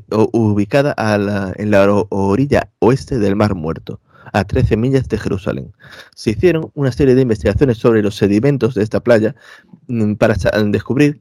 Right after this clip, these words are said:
los terremotos que se habían producido, pues, eh, en los primeros siglos de, de nuestra era, y descubrieron que en un periodo de dos siglos, o sea,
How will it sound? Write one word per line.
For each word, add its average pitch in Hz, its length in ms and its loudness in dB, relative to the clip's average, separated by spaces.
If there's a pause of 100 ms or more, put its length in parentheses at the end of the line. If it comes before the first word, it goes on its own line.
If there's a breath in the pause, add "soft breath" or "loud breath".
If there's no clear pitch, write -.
los 104 560 2
terremotos 131 600 0
que 113 100 -10
se - 80 -6
habían 107 200 0
producido, 107 440 -2
pues, 85 320 -4
eh, 67 280 -6
en 80 180 -6
los 73 140 -8
primeros 85 300 -6
siglos 90 280 -2
de, 95 320 0 (320 loud breath)
de 107 100 4
nuestra 131 300 4
era, 131 160 4 (380 loud breath)
y 180 60 2
descubrieron 151 460 4
que 131 120 2
en 135 80 2
un 202 120 0
periodo 151 420 2
de 104 160 2
dos 180 260 0
siglos, 135 540 0 (280)
o - 40 -20
sea, - 260 -2